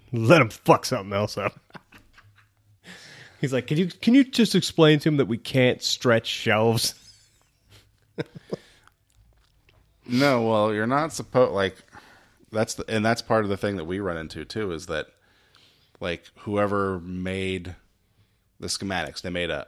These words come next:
Speaker 2: a f-, a three, a four, a six, and a nine. But they didn't make an eight for whatever reason, an eight-foot shell, like,
Speaker 1: Mm-hmm.
Speaker 2: section. And so for whatever, like, and then there's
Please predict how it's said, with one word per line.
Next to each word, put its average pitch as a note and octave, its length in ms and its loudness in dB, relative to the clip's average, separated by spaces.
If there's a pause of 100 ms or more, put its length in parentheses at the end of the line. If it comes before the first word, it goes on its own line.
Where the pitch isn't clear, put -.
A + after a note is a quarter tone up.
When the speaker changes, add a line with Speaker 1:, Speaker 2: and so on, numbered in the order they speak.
Speaker 2:
a D2 60 -10
f-, - 260 -16 (420)
a F2 100 -10
three, G3 440 -4
a A#2+ 80 -12
four, F2+ 480 -4
a F#2 80 -14
six, - 500 -8 (360)
and G#2+ 100 -8
a G2 60 -6
nine. D2+ 500 -8 (360)
But F#2+ 80 -12
they G#2+ 60 0
didn't E3 160 -2
make C#3+ 180 -4
an G#2+ 120 -6
eight - 320 -18 (960)
for A2 160 -6
whatever A#2+ 400 4
reason, G2+ 420 -8 (560)
an F#2 120 -6
eight-foot F#2+ 440 -4
shell, - 380 -8
like, - 200 -10
Speaker 1:
Mm-hmm. - 80 -20
Speaker 2:
section. C3+ 500 -6 (680)
And F#2+ 220 -6
so G2+ 160 0
for G2 160 -4
whatever, A#2 400 4
like, G2 220 -4
and G#2 160 -6
then G2+ 160 -6
there's G2 400 -10